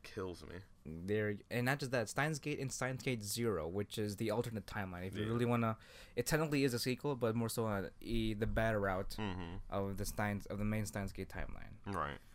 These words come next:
Speaker 2: So, but great watch. Twenty some episodes, definitely a two core series.
Speaker 1: Mm-hmm.
Speaker 2: Um, it's, it's, it's honestly, it's, it's, it's simple,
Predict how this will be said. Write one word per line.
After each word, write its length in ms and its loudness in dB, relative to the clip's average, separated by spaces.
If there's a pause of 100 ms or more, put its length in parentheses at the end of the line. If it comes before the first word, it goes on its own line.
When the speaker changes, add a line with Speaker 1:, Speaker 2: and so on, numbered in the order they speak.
(160)
Speaker 2:
So, 320 -6
but 120 0
great 240 6
watch. 400 4 (400)
Twenty 520 2
some 300 2
episodes, 380 0
definitely 300 2
a 20 2
two 220 0
core 240 2
series. 760 0
Speaker 1:
Mm-hmm. 720 -6
Speaker 2:
Um, 1040 0 (1800)
it's, 120 -4
it's, 160 -2 (160)
it's 140 -2
honestly, 280 4
it's, 280 0
it's, 300 -2
it's 180 -4
simple, 580 0